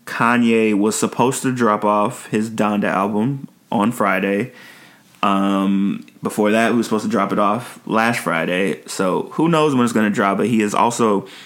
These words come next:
on the two dates that they were supposed to drop. He has done listening sessions for the album. Um, I haven't been interested, but from everything I see on Twitter, this album is apparently crazy, like, crazy good.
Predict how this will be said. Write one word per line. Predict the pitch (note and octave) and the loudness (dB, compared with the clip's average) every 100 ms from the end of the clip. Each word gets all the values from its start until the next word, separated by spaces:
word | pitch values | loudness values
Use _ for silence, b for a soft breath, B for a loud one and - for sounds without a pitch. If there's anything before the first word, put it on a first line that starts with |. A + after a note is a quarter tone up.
| B - - | B -6 2
on | B2 B2+ | 2 4
the | |
two | A#2 B2+ | 2 2
dates | A2+ A2 A2 - | 4 4 2 0
that | A2+ G2+ | 0 2
they | |
were | G#2 | 0
supposed | G2 G2 G2 | 0 -2 -2
to | |
drop. | G#2 F#2 F#2 | -2 -2 -2
He | - A2+ | -2 -2
has | G#2+ | 0
done | A#2 G2+ F#2 | 0 0 0
listening | G#2 - A2 | 0 2 0
sessions | G2+ G#2+ G#2 G2+ - | 2 -2 0 -4 -4
for | - A2 | -4 -2
the | G2+ | 0
album. | F2 G2+ G#2+ G2+ G2+ B B B B B B B _ | 0 0 0 -2 -4 B B B B B B B _
Um, | G#2 G2 | -2 -2
I | G2+ | -2
haven't | G2+ G2 G2 | 0 0 0
been | F#2 | 0
interested, | F#2+ G#2 - A2 F#2 F#2 D#3 B2+ | -2 -4 -2 0 0 -4 -10 -2
but | G2+ F2+ D#2 - - | 0 0 -2 -8 -8
from | A#2 G#2+ | -2 2
everything | A2 A2 A2 | 2 2 2
I | G#2 | 2
see | - | 2
on | G#2 G2+ | 0 0
Twitter, | A#2 G2+ G2 F#2+ E2+ | 0 0 2 0 -2
this | E2 F#2 G2+ - | -6 -6 -6 -2
album | F#2 G2+ G2+ | -2 0 -2
is | A#2 | -2
apparently | F#2 G2+ G2+ G#2 | -4 -2 0 0
crazy, | G#2+ G#2 G#2 G2 G2+ G2 G2 | 0 0 2 0 0 0 -2
like, | E2+ F2+ D2+ E2+ - - - | -4 -6 -6 -8 -12 -14 -6
crazy | - G#2 A2+ | 0 2 2
good. | A2 G2 F2+ F2+ | 2 0 0 -4